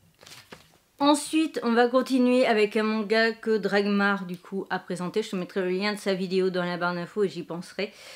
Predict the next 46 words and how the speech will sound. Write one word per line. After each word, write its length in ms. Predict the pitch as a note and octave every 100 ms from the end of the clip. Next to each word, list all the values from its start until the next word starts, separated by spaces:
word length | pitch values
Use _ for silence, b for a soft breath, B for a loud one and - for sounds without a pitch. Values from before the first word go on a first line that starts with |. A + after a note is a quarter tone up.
| B B B -
Euh, 440 | G#3+ G#3 G#3 G3+
donc, 460 | F#3 F3+ C4+ D4 D4
c'est, 560 | - - - B3 C4 -
euh, 720 | A3 G#3 G3+ G3+ G3+ G3+ A#2+ - _ _ _ _ _ _ _ _ -
Ari 600 | B3 B3 A3 C4 C4+ C4+
Makito, 1800 | A#3 A3 A#3 A#3 A3+ C3+ D#3 - _ _ A3 G#3 - A3 A#3 A#3+ B3 -
euh, 280 | G#3 F#3+ F#3+
magicien 920 | G3+ - G3+ G#3 G3 G#3 - A#3 A#3
et 160 | A3 A3
sauveur 420 | G#3+ A3+ G3+ G#3
de 80 | G3+
sorcières. 680 | G3 G3 G3 - F3+ A3+ - B B B3
On 140 | G#3+
est 20 |
en 200 | G3+ G3+
Tokyo 440 | G3 G#3+ G#3 A#3+ A3
en 60 |
deux 140 | G#3 G3
mille 180 | G#3+ G3+
vingt-deux 560 | G3+ G3+ F#3+ G#3 B3 C4 B B B -
et, 320 | A3+ A#3+ B3
euh, 320 | A3 G#3 G3+
on 120 | G3
est 120 | G#3+ A3+
avec 260 | G#3 G#3+
un 140 | G#3 G#3
gars 180 | A#3
qui 260 | A#3+ - G3+
fait 180 | F#3 A#3+
de 40 |
la 80 | G#3+
magie, 300 | G#3 G#3+ G#3
mais 140 | B3+ G#3
de 60 |
la 80 | F#3+
magie 260 | F#3+ G3 G#3+
moderne, 340 | G#3+ A3+ A3+
tu 60 | F3+
sais, 140 | A3
avec 120 | G3
les 160 | F#3 E3+
cartes, 260 | A3 A3+
où 40 | G#3
c'est 240 | - F#3
en 100 | F3+
fait 300 | F3 G#3 G3+